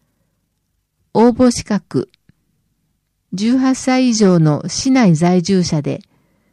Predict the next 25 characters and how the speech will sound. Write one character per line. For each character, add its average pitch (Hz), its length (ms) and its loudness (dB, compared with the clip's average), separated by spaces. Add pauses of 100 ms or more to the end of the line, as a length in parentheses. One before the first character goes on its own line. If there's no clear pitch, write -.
(320)
市 - 220 -2
の 226 120 4
選 220 240 2
挙 220 180 2
人 208 220 4
名 214 200 4
簿 175 140 2
に 147 180 0
登 196 240 2
録 202 180 -2
さ - 140 -4
れ 190 140 -2
て 190 140 -4
い 180 100 0
る 175 100 -2
方。 165 400 -6 (1800)
職 240 340 -2
務。 151 280 0 (1600)
投 247 220 2
票 247 240 2
が 233 160 -2
公 240 240 4
正 240 260 2
に 220 160 2
行 202 140 2